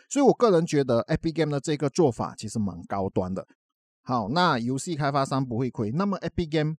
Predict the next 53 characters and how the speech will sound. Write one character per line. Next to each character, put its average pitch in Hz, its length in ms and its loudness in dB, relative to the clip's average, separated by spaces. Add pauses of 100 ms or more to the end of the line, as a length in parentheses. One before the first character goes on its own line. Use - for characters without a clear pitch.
会 170 160 -2
亏 139 260 -6
吗？ 123 180 0 (300)
Epic 220 240 0
Game 214 180 2
作 214 140 4
为 156 100 4
平 123 240 -2
台， 117 160 -4
最 123 200 -8
重 131 180 -2
要 123 160 0
的 98 60 -4
就 - 180 -10
是 120 160 -10 (120)
玩 87 280 -8
家 104 180 -6
的 98 140 -6
人 92 180 -10
数。 - 360 -10
当 196 160 2
玩 147 160 4
家 160 160 0
看 180 180 -4
到 170 100 0
是 151 140 -2
免 104 240 0
费 127 220 -4
的 117 100 -4
时 107 140 -8
候 107 160 0
呢， 98 120 -2 (240)
自 202 140 -2
然 143 180 2
就 151 140 2
吸 - 160 -6
引 110 160 0
玩 90 180 -8
家 98 200 -4
来 95 100 -6
领 90 180 -8
取， - 240 -8 (140)
这 208 140 4
也 156 120 2
就 170 160 0
吸 180 180 -6
引 104 140 -2
更 185 220 2
多 143 180 4
人 107 160 -2
来 95 160 -8
使 - 220 -12
用 101 100 -4